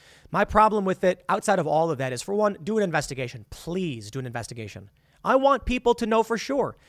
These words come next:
And we can all just say this. You might disagree with me. Fine. Here's what I agree with. A thorough investigation and audit, then we can just say, "Okay," 'cause I don't think it's true, the claims made by Donald Trump. I think it demoralizes people.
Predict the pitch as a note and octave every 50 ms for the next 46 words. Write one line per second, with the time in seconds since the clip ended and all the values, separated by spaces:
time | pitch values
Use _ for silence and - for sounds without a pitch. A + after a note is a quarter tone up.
0 | - - F#3 G3 A3+ - A3 G3 G#3 A#3 C4+ B3+ C4+ - - G#3+ G3+ D#3+ C#3 -
1 | - - _ _ _ _ - E3 G#3 G#3+ A3+ A3+ G#3 G#3 - G3+ F3 D#3+ F3+ F3+
2 | F3 E3 - E3 E3+ E3+ E3 D#3+ - _ _ _ _ _ _ - - E3+ E3 D3+
3 | C3 A#2+ G2+ - _ _ _ _ _ _ _ _ - F#3 F#3 E3+ F3 E3+ E3+ D#3
4 | B2+ C3+ C3 A#2+ D#3+ D3+ - - _ _ _ _ _ _ _ _ _ _ _ _
5 | _ _ D3 C#3 - - G#3 A3 B3 B3+ C4 C4 A3+ G#3+ G#3+ G3 - G#3+ F3 G3+
6 | F#3+ - G3+ G3 G3 - - D3 C#3 C#3 C#3+ - _ _ _ _ _ _ - A#2
7 | E3 F3 F#3+ G3+ G3+ F#3+ G3 F3+ E3 F3 E3 - F#3 F3 - - F4+ - - G#4+
8 | F4+ - - _ _ _ _ _ _ _ _ - G3+ F3 F#3 F#3 A3+ C4 C4+ A#3
9 | - - F3+ D3+ A3+ G3+ - - - - C4 E4 A#3+ - - G2+ - _ _ _
10 | _ _ _ _ _ _ _ _ - C#3 - E3 D#3 D3 B2+ C#3 D3 B2 C3 A#2+
11 | B2+ B2 A2 - - - A2 - _ _ _ _ _ _ _ _ _ _ _ _
12 | _ _ _ _ _ _ _ _ _ _ _ _ _ _ _ - - _ _ _
13 | _ _ - D3+ D3 - G3+ E3+ G#3 F3 D3+ F3 E3 E3 E3+ F3 E3+ D#3+ C#3+ B2+
14 | C3 A2 A#2+ A#2 - - A#2 - - - F#2+